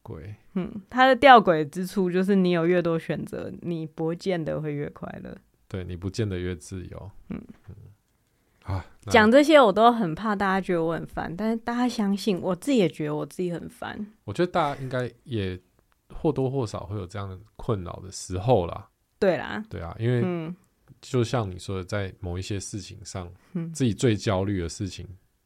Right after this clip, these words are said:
Speaker 1: 最容易出现这种
Speaker 2: 对。
Speaker 1: 选择瘫痪。嗯。
Speaker 2: 决策瘫痪。
Speaker 1: 啊，决策瘫痪。
Speaker 2: <laughs> 对，对，对，对，对。
Speaker 1: <laughs> 好。
Speaker 2: 啊，我觉得身旁的人呢，真的就是千万不要说出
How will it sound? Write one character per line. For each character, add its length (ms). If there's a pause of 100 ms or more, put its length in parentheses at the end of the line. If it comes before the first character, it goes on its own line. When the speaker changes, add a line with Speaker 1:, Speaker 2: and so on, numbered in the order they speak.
Speaker 1:
最 160
容 220
易 80
出 240
现 240
这 100
种 140 (480)
Speaker 2:
对。 260 (580)
Speaker 1:
选 220
择 200
瘫 320
痪。 120 (440)
嗯。 240 (500)
Speaker 2:
决 160
策 180
瘫 220
痪。 180 (440)
Speaker 1:
啊， 100
决 160
策 180
瘫 160
痪。 60
Speaker 2:
<laughs> 160
对， 0
对， 120
对， 280
对， 220 (100)
对。 160 (320)
Speaker 1:
<laughs> 360
好。 100
Speaker 2:
啊， 60
我 180
觉 120
得 200
身 240
旁 280
的 80
人 220
呢， 180
真 160
的 140
就 160
是 180 (1200)
千 200
万 200
不 80
要 120
说 220
出 180